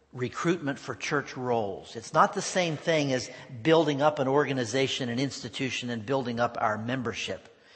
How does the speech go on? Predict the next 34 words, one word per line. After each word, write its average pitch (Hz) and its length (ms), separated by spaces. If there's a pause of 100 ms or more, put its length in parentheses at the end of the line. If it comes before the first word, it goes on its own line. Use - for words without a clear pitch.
(100)
It's - 180
not 160 220
a 185 60
numbers 143 500
game 127 360 (220)
of 113 180
who 202 200
has 165 300
how 139 240
many. 131 340 (640)
But 120 220 (160)
making 220 500
disciples 190 600
for 165 160
Jesus 151 420
Christ 110 420 (520)
is, 147 240
is 156 180
about 151 320 (480)
taking 226 460
time 202 320
to 185 120
enter 190 240
into 175 280
relationship 170 880
with 143 160
others 160 380
that 147 140
is 143 140
deeper 165 460
than 127 180
just 127 240
superficial 135 640
friendship. 117 580